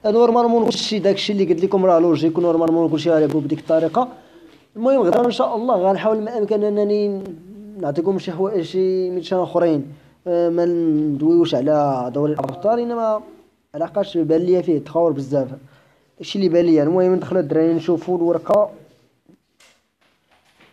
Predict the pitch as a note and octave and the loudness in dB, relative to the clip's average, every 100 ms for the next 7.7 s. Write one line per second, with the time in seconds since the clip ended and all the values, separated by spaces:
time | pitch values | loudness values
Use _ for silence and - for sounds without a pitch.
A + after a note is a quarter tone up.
0 | _ _ _ _ C#3 D3+ F3 G#3 - - | _ _ _ _ _ -20 -16 -16 -16 -20
1 | _ _ _ _ _ _ _ D3+ D#3 - | _ _ _ _ _ _ _ -20 -20 -20
2 | - _ _ _ F3 E3 F#3+ F#3+ D#3 F3 | -20 _ _ _ -8 -2 2 2 2 2
3 | F3 E3+ E3 D#3+ E3 F3 - D#3+ - D#3 | 4 4 4 4 4 2 0 0 2 2
4 | D#3+ D#3 D3+ D3+ D#3+ F3 D#3+ D3+ D3+ D#3 | 2 2 2 0 0 2 2 2 0 -2
5 | C#3+ D#3+ D3+ D#3+ E3 D3+ D3+ D3+ D3 D3+ | -2 -2 -2 -2 -2 -2 -2 0 0 2
6 | D3+ C#3+ D3 D3+ F#3+ A3 - F3 E3 E3+ | 0 0 -2 0 0 -2 -2 -2 0 0
7 | E3+ F3 C#3+ D#3 E3 E3 E3 | 2 0 0 0 0 0 0